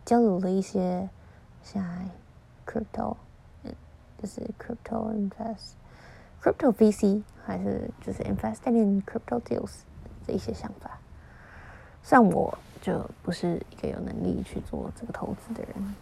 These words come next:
不应该说没有资源，<laughs> 而且我们公司没有在投，所以就是聊聊，嗯，但是还蛮开心的。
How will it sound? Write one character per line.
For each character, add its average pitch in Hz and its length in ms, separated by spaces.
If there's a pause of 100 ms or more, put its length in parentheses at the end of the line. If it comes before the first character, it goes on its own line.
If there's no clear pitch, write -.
(160)
不 - 60
应 196 80
该 202 120
说 202 140
没 185 120
有 190 80
资 208 200
源， 202 240 (680)
<laughs> 185 680
而 208 80
且 202 80
我 180 60
们 165 80
公 175 160
司 185 140
没 196 100
有 180 60
在 - 120
投， - 180 (600)
所 214 180
以 208 440 (1200)
就 220 120
是 208 160 (520)
聊 208 100
聊， 214 220 (640)
嗯， 262 100 (680)
但 226 140
是 214 320
还 190 140
蛮 185 180
开 - 160
心 208 280
的。 - 140